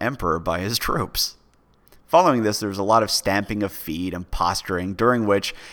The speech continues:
it seems that the issue with the Picts and the Scottis in the north was dealt with, and in the end, Julian managed to muster his forces and march to face Constantius the second. But as luck would have it, Constantius died shortly thereafter, so Julian didn't have to fight a civil war and actually never had to meet his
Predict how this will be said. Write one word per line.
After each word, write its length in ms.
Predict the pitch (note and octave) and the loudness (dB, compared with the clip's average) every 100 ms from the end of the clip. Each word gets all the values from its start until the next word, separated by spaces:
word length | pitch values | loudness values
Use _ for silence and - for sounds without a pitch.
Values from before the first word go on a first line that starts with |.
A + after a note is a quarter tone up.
| - | -8
it 100 | A2 | -4
seems 280 | C3+ D#3+ D3+ | -2 -2 -2
that 120 | C3+ | -2
the 120 | - | -4
issue 380 | - B2+ D#3 D3 | -4 -2 0 0
with 200 | C3 A2+ | 2 -2
the 60 | F#2+ | -2
Picts 420 | - B2+ - - | -4 -4 -4 -8
and 80 | F#2 | -6
the 40 | |
Scottis 480 | E2+ - G#2+ G2+ F#2 | -4 2 2 0 -4
in 60 | F2+ | -6
the 80 | |
north 320 | G#2 A#2+ F#2 F2 | -2 0 0 -4
was 160 | F2 | -10
dealt 320 | - D#3 F3+ | -2 0 0
with, 340 | B1 D2 - - - _ | -2 -6 -8 -16 -20 _
and 140 | - A2+ | -2 0
in 140 | A2 | 2
the 100 | A2 | 2
end, 440 | D3+ G#2+ E2+ F2 - - _ - | 2 2 -2 -6 -12 -20 _ -4
Julian 600 | A#2+ B2+ A2+ G#2+ G#2 F#2+ | 2 4 4 2 0 0
managed 400 | G2 G2 F#2 - | 0 0 -2 -6
to 60 | |
muster 380 | F#2 G2 G#2+ G2 | -2 0 0 -2
his 120 | F#2+ | -4
forces 680 | - F2 F2 - E2+ F2 - - | -4 -4 -4 -4 -4 -6 -8 -8
and 160 | F2+ | -6
march 400 | E2+ F2 - - | -2 -2 -2 -8
to 140 | - F2 | -8 -8
face 340 | - D2 - | -6 -6 -6
Constantius 720 | - D#2 - E2 D2 - B1 | -6 -6 -6 -6 -8 -8 -14
the 140 | - - | -12 -4
second. 500 | - G#2+ - - - _ _ _ _ _ _ _ _ _ _ - | 0 0 -2 -14 -16 _ _ _ _ _ _ _ _ _ _ -8
But 180 | F#2+ G#2+ | -2 0
as 160 | G2+ | 2
luck 260 | G#2+ B2 - | 4 4 4
would 120 | G2+ | -2
have 300 | - D3+ G2+ | 4 4 4
it, 200 | D#2+ - | -2 -6
Constantius 800 | - G2 F#2+ - G#2+ G#2+ G2+ F#2+ | -6 -4 -2 -2 -2 -2 -4 -4
died 420 | - G#2+ A2+ F2 | -4 -2 -2 -4
shortly 360 | - F#2 D2+ F#2 | -4 -4 -2 -2
thereafter, 580 | E2 E2+ G2+ F#2+ D2 - | -2 0 0 -2 -8 -6
so 180 | F#2 | -6
Julian 500 | F2+ G#2 G#2 G2+ F#2 | -4 -2 -2 -2 -4
didn't 260 | F2 A2+ A2 | -4 -4 -4
have 180 | F2 E2+ | -6 -6
to 80 | E2+ | -4
fight 240 | E2 C#2+ | -4 -4
a 160 | D#2 - | -6 -10
civil 280 | - F2 E2+ | -8 -8 -4
war 300 | F#2+ F#2+ E2 | 0 0 0
and 120 | E2 | -4
actually 340 | D#2+ F2 E2+ E2+ | -8 -10 -8 -4
never 220 | F#2+ F2+ | -2 -2
had 180 | F#2 - | -4 -8
to 80 | |
meet 300 | E2 F#2+ - | -6 -4 -6
his 440 | F2+ F2 D#2 - | -8 -8 -6 -8